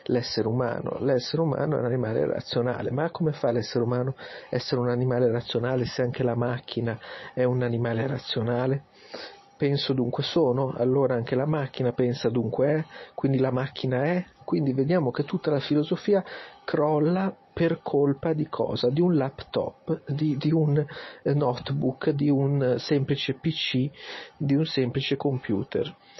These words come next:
E quindi bisognerebbe ripensare tutto, ri-, ecco perché siamo in questo periodo, a mio parere, di, eh, tensione fra Oriente e Occidente, proprio perché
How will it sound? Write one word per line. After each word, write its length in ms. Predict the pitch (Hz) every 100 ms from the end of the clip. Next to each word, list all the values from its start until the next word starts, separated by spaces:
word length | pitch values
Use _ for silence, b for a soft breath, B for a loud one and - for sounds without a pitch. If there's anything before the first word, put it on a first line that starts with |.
| B -
E 100 | 180
quindi 280 | - 233 170
bisognerebbe 460 | 143 139 143 139
ripensare 640 | 127 - 147 143 165 147 196
tutto, 500 | - 160 - 190 185 B B B -
ri-, 240 | 143 127
ecco 300 | 156 170 135
perché 440 | 131 120 - 127 98
siamo 380 | - 139 131
in 60 | 120
questo 360 | - 127 - -
periodo, 480 | 127 117 139 131 131
a 20 |
mio 180 | 117 113
parere, 500 | 123 117 127 123 117
di, 200 | 120 117 B B -
eh, 800 | - 104 107 110 98 95 98 101
tensione 640 | - 127 117 - 131 127 120
fra 200 | - 117
Oriente 480 | 117 127 123 131
e 20 | 117
Occidente, 640 | - 120 110 101 117 -
proprio 360 | - 175 190 -
perché 560 | 151 143 - 180 190